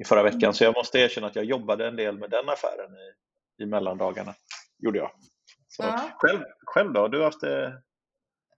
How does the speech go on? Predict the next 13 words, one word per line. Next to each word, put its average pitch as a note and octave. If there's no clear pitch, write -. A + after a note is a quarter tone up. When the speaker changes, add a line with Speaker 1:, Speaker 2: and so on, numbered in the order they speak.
Speaker 2:
Ja, A#3
Speaker 1:
lugnt B3+
Speaker 2:
men, B3
Speaker 1:
och A#3+
härligt? A#3+
Speaker 2:
eh, A3+
ja, A#3
men, A#3+
eh, G#3+
det A3+
har, E4+
det E4
har, F4+